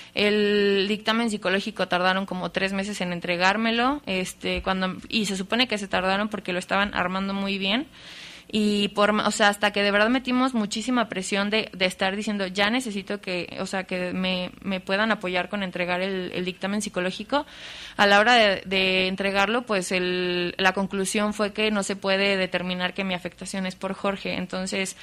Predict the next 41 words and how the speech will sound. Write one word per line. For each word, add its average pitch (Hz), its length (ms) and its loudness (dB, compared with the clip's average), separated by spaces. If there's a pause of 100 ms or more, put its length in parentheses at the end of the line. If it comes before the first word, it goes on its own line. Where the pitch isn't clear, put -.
(280)
o 208 80 -2
sea, 208 100 4
a 202 40 2
pesar 202 280 4
de 226 100 4
que, 190 460 2
de 185 240 0
que 185 200 -2
dice 196 240 -2
que 185 100 -2
tengo 190 240 -2
trastorno 190 400 -2
de 185 60 0
estrés 185 280 -2
postraumático, 190 1080 -2 (120)
entre 185 560 0
otras 202 340 0
cosas, 208 460 -4 (100)
eh, 180 640 -4
pues 190 140 -2
dice 202 220 -4
que 196 80 -6
no 185 100 -4
se 185 100 -6
puede 185 220 -4
determinar 170 480 -4
que - 60 -14
es - 80 -14
por - 160 -8
Jorge. 208 440 -2 (520)
El 202 240 4
recorrido 208 500 4
que 208 120 2
hicimos 214 440 0
para 196 240 2
ver 190 160 2
la, 190 460 4
la 185 160 0
carretera, 196 580 2
este, 180 580 -2
mm, 180 260 -2